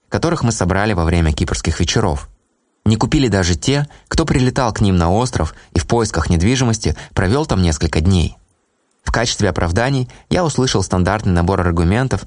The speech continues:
что клиенты все не те. В бизнесе есть две проблемы. Либо клиентов мало, либо их очень много. И если наши конкуренты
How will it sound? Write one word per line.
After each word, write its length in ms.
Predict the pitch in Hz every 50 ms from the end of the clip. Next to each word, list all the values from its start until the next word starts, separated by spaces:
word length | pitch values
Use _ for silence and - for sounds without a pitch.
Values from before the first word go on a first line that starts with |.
| - - _
что 180 | - - - 101
клиенты 560 | - - 101 107 120 131 135 120 - 98 101 - - _ -
все 280 | - - - - - 156
не 140 | 135 95 76
те. 380 | - - - 87 78 76 - - - _ _ _ _ _ _ _ _ _ _ _ _ _ _ _ _
В 100 | 87 90
бизнесе 380 | 107 165 165 160 127 - - 95
есть 160 | 101 101 98
две 160 | 113 135 -
проблемы. 540 | - - 82 85 95 95 90 78 73 - - - _ _ -
Либо 240 | 101 113 113 107 110
клиентов 460 | - 98 98 98 92 82 78 76 -
мало, 400 | 98 95 104 113 123 127 120 - - - _ - -
либо 240 | 117 139 156 160
их 160 | 147 123 - - -
очень 260 | 95 90 - - 87
много. 480 | 87 92 95 90 82 78 73 - - - - _ _ _ _ _ -
И 60 | 95
если 300 | 90 110 127 131 - 98
наши 240 | 98 107 120 - -
конкуренты 640 | - 95 87 - 95 92 110 120 117 - 90 -